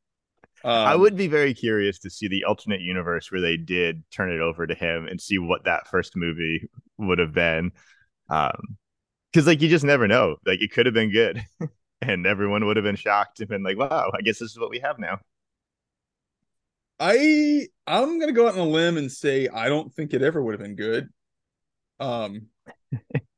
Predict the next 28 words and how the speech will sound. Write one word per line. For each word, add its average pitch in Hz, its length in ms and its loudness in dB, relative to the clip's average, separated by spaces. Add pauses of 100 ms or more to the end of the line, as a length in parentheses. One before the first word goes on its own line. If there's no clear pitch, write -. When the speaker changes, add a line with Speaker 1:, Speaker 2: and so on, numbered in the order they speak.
(480)
Speaker 2:
and 131 100 0
I 139 40 6
don't 165 180 2
think 185 140 -2
that's 151 160 4
a 120 80 4
long 127 340 0
limb 127 260 -2
to - 80 -20
put - 160 -6
myself 120 340 -2
out 117 180 0
on 110 140 -6
<laughs> - 20 -4
either. 208 720 2
I 247 80 6
think - 240 -2
Speaker 1:
Yeah, 170 220 6
Speaker 2:
it's 147 80 2
Speaker 1:
no, 165 140 6
I'm 135 80 8
Speaker 2:
gonna 131 60 4
Speaker 1:
just, 135 160 -2
Speaker 2:
be - 60 2
a 131 60 0
Speaker 1:
just - 140 0
Speaker 2:
lot. 127 100 2
Speaker 1:
how 123 260 4